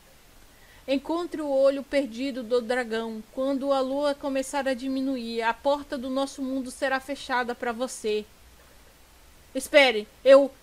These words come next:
espere. Terminar o episódio. Porra, encontre o olho do dragão. Ok, licença, vou arrancar o seu, por favor. Né?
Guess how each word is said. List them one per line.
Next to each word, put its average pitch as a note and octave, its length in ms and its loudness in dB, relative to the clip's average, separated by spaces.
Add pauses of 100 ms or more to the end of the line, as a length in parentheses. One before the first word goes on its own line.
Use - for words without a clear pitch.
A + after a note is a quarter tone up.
espere. C4+ 600 4 (1500)
Terminar A3+ 560 2
o G#3+ 80 -2
episódio. F#3+ 560 -6 (140)
Porra, G4 600 2 (220)
encontre E4 480 -6
o D#4 40 -6
olho D4+ 220 0
do D4 120 -8
dragão. B3+ 640 -2
Ok, E4+ 320 -2 (420)
licença, D#4 480 -4
vou C#4+ 140 -4
arrancar C#4 300 0
o C4 60 0
seu, C#4 400 4
por - 120 -20
favor. A#3+ 580 -6 (720)
Né? B3 280 -6